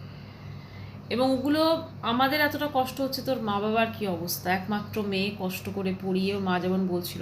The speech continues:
ডাক্তার করলো, সেই মেয়ে চলে গেল। ভাবুন তো, সেই বাবা মার এতদিনের পরিশ্রম, সেই মেয়েটি যে এতদিন লেখাপড়া করেছে, সব কিছু করেছে, তার একটা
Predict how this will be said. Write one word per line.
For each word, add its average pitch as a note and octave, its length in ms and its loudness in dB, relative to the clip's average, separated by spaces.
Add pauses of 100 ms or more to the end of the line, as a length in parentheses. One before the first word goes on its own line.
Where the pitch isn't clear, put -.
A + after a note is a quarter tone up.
ডাক্তার F3 340 -2 (120)
করলো, F#3 300 4 (1080)
সেই G3+ 160 0
মেয়ে G3 280 0
চলে E3+ 260 -4
গেল। E3+ 140 -8 (140)
ভাবুন G#3 260 2 (100)
তো, A#3+ 80 4 (540)
সেই A#3+ 240 8 (100)
বাবা G#3+ 220 4
মার A#3+ 180 4
এতদিনের A3+ 560 0
পরিশ্রম, G#3+ 520 0 (760)
সেই A#3+ 200 4
মেয়েটি A#3 360 4
যে B3+ 120 0 (100)
এতদিন A#3+ 320 0
লেখাপড়া A3+ 460 0
করেছে, A3+ 420 0 (440)
সব A3 180 -4 (100)
কিছু A3 260 -4
করেছে, A3 320 0 (160)
তার A3+ 200 2
একটা A#3 260 0